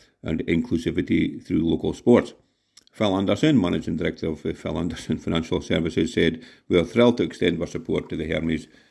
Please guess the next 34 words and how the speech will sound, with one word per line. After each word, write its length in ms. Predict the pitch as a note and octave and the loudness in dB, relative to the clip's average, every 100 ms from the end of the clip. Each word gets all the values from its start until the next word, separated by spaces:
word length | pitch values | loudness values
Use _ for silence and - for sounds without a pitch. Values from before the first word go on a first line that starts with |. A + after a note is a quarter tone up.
| _ - | _ -8
Brigadon 680 | E2 E2 E2 D#2+ D#2+ - - | -2 -2 0 -2 -2 -6 -8
Para 220 | E2 D2+ | -6 0
Football 300 | - - D#2+ | 0 2 2
Team. 300 | - D#2+ D2+ - _ _ | 0 -2 -4 -10 _ _
Football 320 | - G#2 E2+ | 0 2 4
has 100 | F#2+ | 2
the 80 | F2+ | 0
power 240 | F2 F#2+ F2+ | 2 2 2
to 120 | F2+ | 0
bring 260 | F2+ F2 | 2 0
communities 400 | E2+ G2 A2 G#2 | 0 0 0 0
together, 420 | F#2+ A2+ C3+ C3+ C3+ - _ _ | 2 4 6 4 0 -18 _ _
and 120 | - E2 | -4 0
we 100 | E2 | 2
believe 280 | F2 F#2+ | 2 2
in 80 | F#2 | 2
the 60 | F2 | -2
positive 500 | - F#2+ F#2 F2+ - | 0 0 2 0 2
impact 460 | G#2 F#2 F#2+ F2+ - | 0 4 4 4 2
it 100 | E2+ | 0
has 240 | F2+ F2+ | 2 4
on 80 | F2+ | 2
individuals 560 | F2 E2+ F2+ E2+ F2 - | 2 2 0 2 2 2
of 100 | D#2+ | 0
all 180 | F2 E2 | 2 2
abilities." 520 | D#2 A#2+ A#2+ D#2 - _ _ _ _ _ - | 4 4 4 0 -4 _ _ _ _ _ -8
The 140 | F2 | -6
firm 300 | F2+ F#2 F#2+ | 2 4 4
presented 440 | F#2 F2 F#2 - - | 0 0 0 -2 0
players 260 | F#2 F2 | 2 4
with 100 | F2 | 2
a 40 | F2 | 4
new 260 | A#2 B2 | 4 4
kit 340 | - C3+ - | 4 2 2